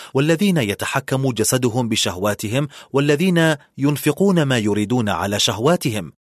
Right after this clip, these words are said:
وهو يدعو هؤلاء أعداء صليب المسيح.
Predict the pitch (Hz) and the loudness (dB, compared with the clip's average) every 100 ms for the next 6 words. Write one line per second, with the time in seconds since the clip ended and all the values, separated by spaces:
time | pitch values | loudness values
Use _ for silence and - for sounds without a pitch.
0 | _ _ 104 107 110 139 113 98 104 107 | _ _ -4 0 2 2 0 -2 -2 -2
1 | 120 127 170 175 _ _ _ - 127 107 | 0 0 0 0 _ _ _ -4 -2 0
2 | 107 117 - 110 104 _ - - 104 104 | 0 0 2 0 -2 _ -8 -2 -2 -2
3 | 101 95 95 95 98 82 - - | -4 -4 -4 -4 -4 -6 -10 -12